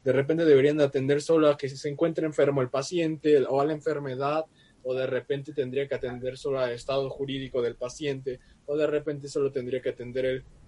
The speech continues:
estado jurídico de, bueno, el estado, el estado social de la persona. ¿Y por qué? Porque él solo puede hablar desde lo que entiende, entonces no tiene palabra desde fuera.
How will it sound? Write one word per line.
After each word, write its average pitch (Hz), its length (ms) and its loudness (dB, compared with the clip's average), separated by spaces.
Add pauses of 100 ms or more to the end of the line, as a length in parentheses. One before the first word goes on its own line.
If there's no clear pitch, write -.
(100)
estado 131 340 -4
jurídico 123 800 -4
de, 117 340 -8
bueno, 135 180 -6
el 123 120 -6
estado, 131 640 -2 (840)
el 131 140 -8
estado 127 840 -2
social 143 580 -2
de 127 460 -6 (160)
la 135 180 -6
persona. 175 420 -4
¿Y 190 60 -4
por 165 240 -6
qué? 269 220 -4 (320)
Porque 143 340 -2
él 185 180 0 (100)
solo 208 340 6
puede 208 160 8
hablar 190 320 4
desde 143 280 0
lo 143 140 2
que 147 80 -6
entiende, 147 460 -2
entonces 151 440 -10
no 160 120 -6
tiene 170 240 -6
palabra 139 440 0
desde 123 280 -6
fuera. 139 360 0